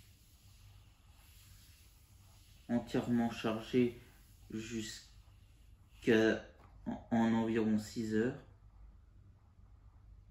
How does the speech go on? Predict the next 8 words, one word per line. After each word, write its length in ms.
Quick 240
charge 520
pour 200
une 140
charge 640
très 220
rapide. 440
Voilà. 340